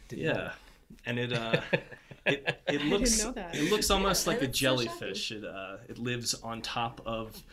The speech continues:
Speaker 2: of the tank that you have it in. Not all that different from vinegar production. You'll see this on some of the containers say "with the mother,"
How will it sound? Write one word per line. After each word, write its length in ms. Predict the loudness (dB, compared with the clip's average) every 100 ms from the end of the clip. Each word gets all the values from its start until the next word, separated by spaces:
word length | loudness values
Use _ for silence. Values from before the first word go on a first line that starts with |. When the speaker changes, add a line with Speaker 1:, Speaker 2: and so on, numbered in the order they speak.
| -18 -18 -6
Speaker 2:
of 200 | -4 -2
the 80 | -4
tank 320 | -4 -4 -6 -8
that 200 | -8 -6
you 80 | -6
have 240 | -6 -8
it 60 | -8
in. 200 | -6 -2
Not 180 | 2 6
all 140 | 6
that 180 | 4 2
different 420 | -2 -4 -8 -8
from 380 | -8 -6 -4 -8
vinegar 420 | -6 -6 -4 -6
production. 680 | -6 -6 -4 -4 -6 -6 -8
You'll 80 | -4
see 180 | -4 -4
this 200 | -4 -4
on 180 | -4 -10 -14
some 240 | -8 -6 -6
of 60 |
the 60 | -8
containers 460 | -10 -10 -10 -6
say 180 | -6 -6
"with 280 | -8 -10 -10
the 60 | -10
mother," 460 | -10 -8 -8 -8